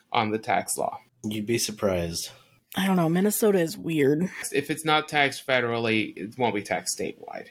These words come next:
Speaker 1: North Carolina, however, says, "We don't care what the federal government does. We will tax the income we want to tax."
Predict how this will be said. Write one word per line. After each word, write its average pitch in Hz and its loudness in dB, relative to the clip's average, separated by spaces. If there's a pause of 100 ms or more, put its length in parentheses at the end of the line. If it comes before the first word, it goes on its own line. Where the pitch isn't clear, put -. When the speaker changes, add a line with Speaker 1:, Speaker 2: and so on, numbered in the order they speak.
(140)
Speaker 1:
North 180 2
Carolina, 147 4
however, 120 2
says, 117 0
"We 127 0
don't 127 2
care 117 2
what 113 -2
the 113 -6
federal 104 0
government 101 -4
does. 101 -2
We 135 2
will 143 -2
tax 110 -2
the - -4
income 110 -2
we 120 -2
want 110 0
to - -14
tax." - -4